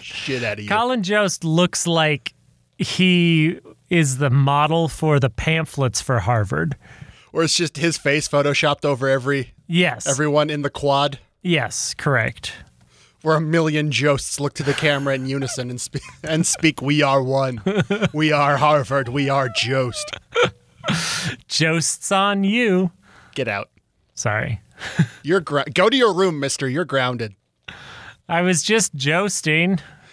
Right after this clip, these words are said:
Speaker 1: That's it. I'm taking away your Nintendo Switch for a week.
Speaker 2: Well, I'll probably learn my lesson <laughs> once I'm visited by three Josts. <laughs>
Speaker 1: Uh, what's the jo-,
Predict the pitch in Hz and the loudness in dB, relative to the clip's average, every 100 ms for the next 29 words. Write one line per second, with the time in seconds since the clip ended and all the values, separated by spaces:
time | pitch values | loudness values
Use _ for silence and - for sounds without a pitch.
0 | _ 156 165 135 151 165 180 156 151 147 | _ -2 -2 -2 -2 0 0 2 2 4
1 | 143 139 131 - _ _ _ _ - 147 | 2 0 -4 -6 _ _ _ _ -8 -6
2 | 139 160 151 143 135 - 139 131 - 147 | -2 -2 2 2 2 0 -4 -4 -4 0
3 | 139 127 139 120 - - _ _ _ _ | 2 0 -2 -6 -8 -20 _ _ _ _
4 | 139 143 139 139 - 160 165 165 175 170 | -2 0 0 0 0 0 0 -2 -2 0
5 | 170 160 156 143 139 131 135 117 131 135 | 0 0 0 0 0 0 0 0 2 2
6 | 151 156 185 165 156 143 120 147 143 151 | 2 2 2 2 0 -2 0 -2 -2 -2
7 | 165 175 127 147 135 135 - - - - | 2 2 0 0 0 0 -2 -6 -4 -6
8 | - 190 190 - - - - 165 175 - | -4 -6 -6 -14 -18 -16 -14 -14 -14 -16
9 | - 175 - 185 - 165 - - - - | -20 -16 -16 -16 -20 -20 -20 -20 -10 -6
10 | 220 247 147 139 123 117 - 143 170 107 | 0 4 4 2 -2 -4 -8 -10 -10 -12
11 | - - - - - _ _ 160 - - | -12 -16 -16 -18 -20 _ _ -10 -6 -4
12 | - 214 | 0 0